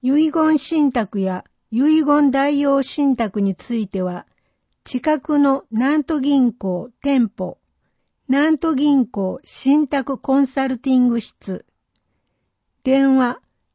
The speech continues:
零七四二二七一七零一。平日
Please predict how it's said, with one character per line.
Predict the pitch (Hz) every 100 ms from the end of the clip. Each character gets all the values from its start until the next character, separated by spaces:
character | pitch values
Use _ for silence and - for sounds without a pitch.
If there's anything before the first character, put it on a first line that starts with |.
| _
零 | 262 294 320
七 | 311 302 240
四 | 202 202 196 196
二 | 196 175 220 _ _ _
二 | 240 269 277
七 | 269 247 202 180 - _ _ _ _
一 | 220 - 320
七 | 302 285 214
零 | 185 202 202 202
一。 | 190 - - 180 - _ _ _ _ _ _ _ _ _ _ _ _
平 | - 269 285
日 | 277 277 240 - 254